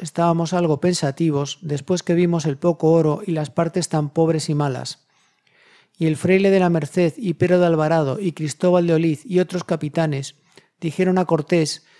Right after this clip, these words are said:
que pues que había poco oro, que lo que cabía de parte a todos que se lo diesen y repartiesen a los que quedaron mancos y cojos y ciegos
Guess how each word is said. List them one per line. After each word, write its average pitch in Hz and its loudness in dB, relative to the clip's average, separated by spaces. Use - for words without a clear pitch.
que 156 -6
pues 156 -2
que 160 -4
había 185 2
poco 185 2
oro, 151 2
que 160 -2
lo 156 2
que 151 -4
cabía 170 2
de 185 2
parte 180 0
a 165 -8
todos 175 2
que 151 -6
se 185 -2
lo 165 2
diesen 170 0
y 202 -4
repartiesen 165 -2
a 185 -4
los 160 -2
que 151 -4
quedaron 170 0
mancos 170 0
y 143 -4
cojos 156 -2
y 160 -4
ciegos 160 0